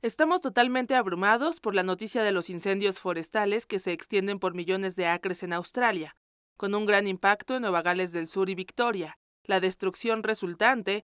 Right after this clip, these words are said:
y los efectos devastadores en todos los residentes, animales, el medio ambiente y la increíble tierra en Australia son realmente desgarradores", señaló la banda a través de su cuenta de Twitter.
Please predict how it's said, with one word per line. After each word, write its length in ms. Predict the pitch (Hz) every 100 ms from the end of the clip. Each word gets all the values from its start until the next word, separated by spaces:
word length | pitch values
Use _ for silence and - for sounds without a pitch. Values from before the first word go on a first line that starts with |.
| _ -
y 120 | 190
los 160 | 185
efectos 360 | 196 269 - 277
devastadores 680 | 233 180 175 175 190 202 196
en 100 | 175
todos 260 | 185 190
los 160 | 185 170
residentes, 680 | 170 220 247 214 175 190 -
animales, 720 | 175 170 170 196 196 185 185 _ -
el 120 | 196
medio 240 | 247 269
ambiente 400 | 233 214 226 226
y 60 | 247
la 80 | 185
increíble 500 | 180 180 190 190 190
tierra 320 | 196 185 185
en 80 | 190
Australia 680 | 190 - 254 196 180 180 _ _
son 260 | - 277 285
realmente 480 | 262 202 202 202
desgarradores", 880 | 202 180 175 175 190 220 180 156 - _ _ _
señaló 400 | - 202 185 190
la 120 | 190
banda 440 | 175 208 240 269 247
a 40 |
través 300 | - 175 180
de 80 | 185
su 140 | 190
cuenta 260 | - 180 185
de 120 | 180
Twitter. 400 | 180 170 156 151